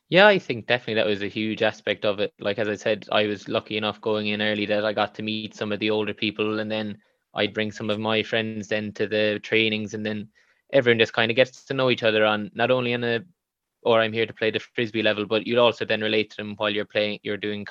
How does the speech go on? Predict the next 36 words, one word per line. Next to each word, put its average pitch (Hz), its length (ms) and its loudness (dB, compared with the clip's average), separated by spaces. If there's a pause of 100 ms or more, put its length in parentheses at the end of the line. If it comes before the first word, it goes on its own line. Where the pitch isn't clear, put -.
(120)
college 110 340 0
things 107 220 -8
with 107 120 -6
them. 110 140 -6
You'd 110 220 -8
find 110 240 -2
out 110 160 2
that, 110 100 0
oh, 110 240 2 (540)
someone 110 240 -2
has 107 120 -2
done 107 540 0
that 107 200 0
course 113 380 0
there 104 160 4
as 104 120 0
well 107 240 2 (200)
a 110 40 -4
year 107 280 0
or 104 40 -2
two 113 160 -8
before, 107 360 0
and 107 80 -2
they 107 80 2
can 107 180 -8
give 107 140 -2
you 107 200 -2
a 104 120 -10
bit 110 100 -4
of 110 80 -2
note. 110 300 -2
So 110 180 0
it 107 60 -2
really 113 200 -2
kind 110 220 -6
of 104 180 -6